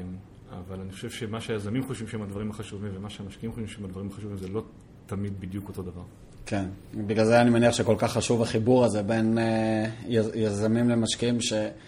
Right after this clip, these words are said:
Speaker 2: היזמים יכולים לסמוך על המשקיעים שהם לא מדברים איתם שטויות, והם באמת, אה, רוצים לכוון את החברה למקומות טובים
Speaker 1: נכון.
Speaker 2: ב-, בדרך שלהם, וג-, וההפך.
Speaker 1: נכון. עכשיו,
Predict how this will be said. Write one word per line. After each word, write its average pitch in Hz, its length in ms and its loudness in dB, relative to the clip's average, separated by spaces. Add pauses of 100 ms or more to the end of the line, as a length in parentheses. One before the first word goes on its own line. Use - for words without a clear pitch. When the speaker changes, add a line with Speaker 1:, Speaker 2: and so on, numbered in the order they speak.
(240)
Speaker 2:
היזמים 110 360 6
יכולים 117 240 4
לסמוך 113 400 4
על 117 80 6
המשקיעים 113 380 2
שהם 110 220 2
לא 120 140 6
מדברים 117 340 4
איתם 110 140 2
שטויות, 113 220 0
והם 107 160 2
באמת, 113 360 0
אה, 110 500 4 (360)
רוצים 123 300 8
לכוון 120 320 6
את 120 100 2
החברה 117 280 2
למקומות 113 400 2
טובים 123 400 6
Speaker 1:
נכון. 107 160 0
Speaker 2:
ב-, 117 160 2
בדרך 120 340 2
שלהם, 127 440 2
וג-, 113 160 4 (100)
וההפך. 120 640 6 (360)
Speaker 1:
נכון. 104 360 -2 (460)
עכשיו, 117 200 4